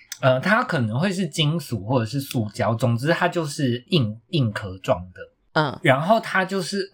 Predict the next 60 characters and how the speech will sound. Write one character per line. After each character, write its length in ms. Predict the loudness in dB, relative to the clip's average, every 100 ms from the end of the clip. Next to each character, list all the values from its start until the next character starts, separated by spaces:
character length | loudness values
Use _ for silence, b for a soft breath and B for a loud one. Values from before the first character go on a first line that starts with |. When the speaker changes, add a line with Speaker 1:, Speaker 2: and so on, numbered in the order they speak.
| -4
Speaker 1:
它， 300 | 0 2 2
它 160 | 0
的 80 | 0
形 300 | 0 0 0
状 300 | 2 0 -2 -10
会 300 | -2 2 2
是 440 | -2 -4 -2 -2 -4 B B B
那 180 | 0 0
个， 480 | 0 -4 -4 -6 -10 B B
呃， 200 | 0 0 2
阴 220 | 0 0
茎 420 | 0 0 0 -4 -12 _ _
跟 440 | 4 4 2 -4 -2
阴 240 | 0 0
囊， 320 | 0 -4 -8 -12 _ _ _ _ -20 -2
然 200 | 0 2
后 120 | 0
在 260 | 2 2 2
它 260 | 0 0
还 160 | 2 0
没 120 | 0
有 80 | 2
勃 280 | 2 2 -2
起， 260 | -2 -8
Speaker 2:
嗯。 40 | -6
Speaker 1:
所 200 | -2 0
以 100 | 0
是 180 | -2 -2
非 200 | 0 0
常 200 | -2 -2
小 320 | -6 -8 -8 -12 _ _ _ _
的， 240 | -8 -8 -10
的 120 | -12 -2
状 220 | 0 0
态。 240 | -2 -6 -8 B B
然 180 | 2 2
后 280 | 2 2 2
Speaker 2:
嗯 40 |
哼。 300 | -2 -6 -6 -2
Speaker 1:
那 140 | 0
个 340 | 0 0 -2 -2
你 120 | 0 2
在 120 | 2 2
没 100 | 0
有 100 | -2
勃 220 | -2 -4
起 160 | -4
的 80 | -6
时 100 | -4
候， 120 | -4
Speaker 2:
嗯。 60 | -2
Speaker 1:
你 40 |
就 100 | -4
可 140 | -4 -4
以 100 | -4
整 220 | -4 -6
个 100 | -2
放 240 | 0 0
进 220 | 0 -4 -4
去， 300 | -6 -8